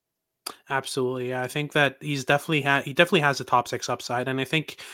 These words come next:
you know, depending on the team, he could play on a top line. Like we were talking about Montreal, I think if he ends up in Montreal, it's, it's a safe bet to say that he's probably gonna be playing on, on a top line.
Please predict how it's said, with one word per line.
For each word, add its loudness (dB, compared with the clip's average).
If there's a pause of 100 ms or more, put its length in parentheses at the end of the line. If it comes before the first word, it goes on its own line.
(260)
you 2
know, 4
depending 4
on 6
the 2
team, 0
he -4
could -2
play -2
on -2
a -4
top 0
line. -4
Like -14
we -2
were 0
talking 2
about 2
Montreal, 4
I 0
think -4
if -2
he -2
ends -2
up -2
in -2
Montreal, 2
it's, -4 (340)
it's -4
a -2
safe 2
bet 4
to -8
say 2
that 2
he's -8
probably 2
gonna 2
be 2
playing 2
on, 0
on 2
a -2
top 6
line. 0